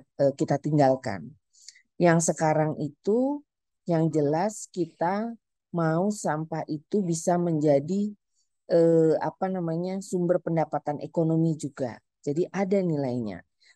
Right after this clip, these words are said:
Sekarang kita kenal dengan nama circular economy. Nah, teman-teman sekalian, juga dari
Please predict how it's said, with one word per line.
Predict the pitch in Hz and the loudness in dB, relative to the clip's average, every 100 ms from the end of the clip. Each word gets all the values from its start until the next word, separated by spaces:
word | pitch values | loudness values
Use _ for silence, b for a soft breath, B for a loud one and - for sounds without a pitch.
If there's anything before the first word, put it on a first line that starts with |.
| - | -12
Sekarang | - 147 160 | -4 -2 -2
kita | 165 156 | -4 -6
kenal | 127 143 165 175 | -6 -4 -2 0
dengan | 156 139 127 | -2 -2 -4
nama | 135 156 | -4 -6
circular | 160 165 160 165 151 139 131 | -4 -4 -2 -2 0 -2 -8
economy. | - 123 110 101 110 110 - _ b b b b _ | -10 -10 -10 -10 -10 -12 -16 _ b b b b _
Nah, | 160 151 131 147 - _ | -2 0 0 -2 -12 _
teman-teman | 165 170 160 160 | -2 0 0 0
sekalian, | 165 - 147 147 147 180 240 269 254 | -2 -2 -2 0 0 -2 -2 -6 -10
juga | - 160 151 226 285 294 | -10 -10 -2 0 2 2
dari | 196 185 | 2 2